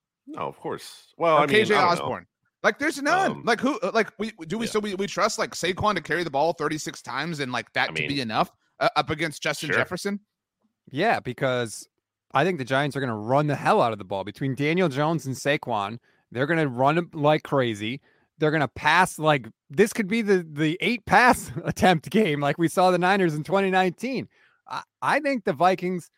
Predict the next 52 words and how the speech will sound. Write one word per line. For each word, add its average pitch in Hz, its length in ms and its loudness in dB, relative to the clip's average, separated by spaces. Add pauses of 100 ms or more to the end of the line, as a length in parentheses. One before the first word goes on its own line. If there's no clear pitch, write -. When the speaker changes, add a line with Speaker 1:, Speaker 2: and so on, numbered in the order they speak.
(1040)
Speaker 3:
they 185 160 -2
don't 320 280 -2 (200)
love 156 580 2
Kirk - 240 0
Cousins. 135 380 -2
Like, 127 140 -6
if 147 120 -8
Kirk 262 300 2
throws 330 280 -2
an 254 100 -6
early 190 340 2
pick - 300 -6
in 165 100 -4
this 156 200 -6
game, 143 280 -4
I 143 60 0
feel 135 220 0
Speaker 1:
Ooh, 247 40 2
Speaker 3:
like 247 160 0
it 208 60 -12
Speaker 1:
why - 80 -8
Speaker 3:
can 190 100 -4
Speaker 1:
is 123 80 -6
Speaker 3:
kinda 208 200 0
Speaker 1:
that? - 60 -4
Speaker 3:
go 185 120 6
wrong. 175 640 2 (320)
Speaker 2:
Um, - 140 -12
Speaker 3:
I 202 140 4
Speaker 1:
Wonder 190 40 2
why 170 80 6
Speaker 3:
feel - 100 4
Speaker 1:
that - 80 4
Speaker 3:
like 240 140 4
Speaker 1:
could 190 80 -12
be. 120 240 -2
Speaker 3:
the 196 100 0
Giants 214 400 0
Speaker 2:
That's, 240 120 0
Speaker 3:
are - 80 -6
Speaker 2:
you're 220 100 6
Speaker 3:
all 254 60 4
Speaker 2:
better 220 100 -2
than 226 100 4
Speaker 3:
pulling 226 180 6
in 208 80 2
Speaker 2:
that, 202 40 0
Speaker 3:
the 180 60 0
same 190 260 -6
Speaker 2:
Stats. 180 60 -6
Speaker 3:
direction, 151 560 0
man. 101 280 -10